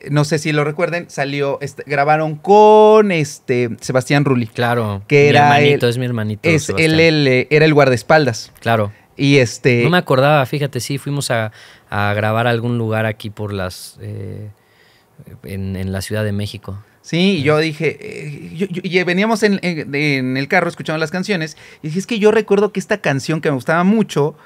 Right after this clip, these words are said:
Speaker 1: salía en la te-, en una telenovela, entonces ya me puse, dije, tu, tu, tu, tu, tu, tu, tu, tu,
Speaker 2: Hiciste
Speaker 1: y llegué,
Speaker 2: el,
Speaker 1: y dije,
Speaker 2: el, eh, sincronizaste
Speaker 1: sí,
Speaker 2: todo.
Speaker 1: busqué, porque, pa-, bueno, al, el público lo sabe, pero yo,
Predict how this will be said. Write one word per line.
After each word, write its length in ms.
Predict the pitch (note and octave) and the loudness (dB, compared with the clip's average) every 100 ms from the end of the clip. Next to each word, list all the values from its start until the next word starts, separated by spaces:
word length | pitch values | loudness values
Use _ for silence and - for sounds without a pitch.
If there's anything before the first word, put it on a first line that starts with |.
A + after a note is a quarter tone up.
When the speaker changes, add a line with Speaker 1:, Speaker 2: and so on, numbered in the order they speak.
| _ | _
Speaker 1:
salía 400 | - D#3 C#3+ D3+ | -4 -2 2 2
en 80 | D#3 | 2
la 160 | D3+ D3+ | 2 0
te-, 160 | D3+ | -2
en 120 | C#3+ | 0
una 160 | D3 D#3 | 0 -2
telenovela, 320 | D3 C#3 D3+ | -2 -4 -4
entonces 180 | D#3 D3+ | -6 -6
ya 80 | D#3 | -6
me 80 | D3+ | -6
puse, 300 | D3+ E3 D3+ | -6 -6 -6
dije, 200 | C3 C#3+ | -8 -10
tu, 160 | - | -8
tu, 120 | F#3+ | -8
tu, 100 | A3+ | -10
tu, 100 | F#3 | -12
tu, 140 | - F3 | -12 -14
tu, 120 | E3 | -12
tu, 140 | D#3 D#3+ | -12 -8
tu, 180 | G#3 - _ - | -8 -10 _ -12
Speaker 2:
Hiciste 340 | G#2 - A2+ | -10 -8 -6
Speaker 1:
y 20 | |
llegué, 300 | C#3 G#2+ G2+ | -2 0 0
Speaker 2:
el, 80 | G2+ | 0
Speaker 1:
y 60 | G2+ | -2
dije, 320 | D#3 D3+ D3 D3 _ | -4 -2 -4 -4 _
Speaker 2:
el, 340 | G2 G2 G2+ E2+ | -6 -2 -2 -4
eh, 200 | G2+ G2+ - _ - D#3+ - | -4 -6 -8 _ -20 -20 -18
sincronizaste 800 | - G#2 G2+ G#2+ G#2+ - A2 F#3 | -10 -6 -4 -2 -2 -2 -2 0
Speaker 1:
sí, 80 | G3+ D#3+ | 0 0
Speaker 2:
todo. 140 | D3 | 0
Speaker 1:
busqué, 300 | D3 - E3+ | -2 -2 -6
porque, 260 | D3+ C#3+ C3+ | -4 -4 -4
pa-, 240 | - F2+ G#2+ - | -6 -14 -16 -6
bueno, 300 | C#3 A2+ A2+ | -4 -2 -4
al, 160 | A2+ | -4
el 160 | G#2 A#2 | -4 -6
público 340 | A#2 D3 D3 | -4 -4 -2
lo 60 | C3+ | -2
sabe, 160 | D3+ D3+ | -2 -4
pero 320 | C3 A2 G2+ | -4 -4 -4
yo, 420 | B2 C#3 C#3+ - | -4 -2 -2 -6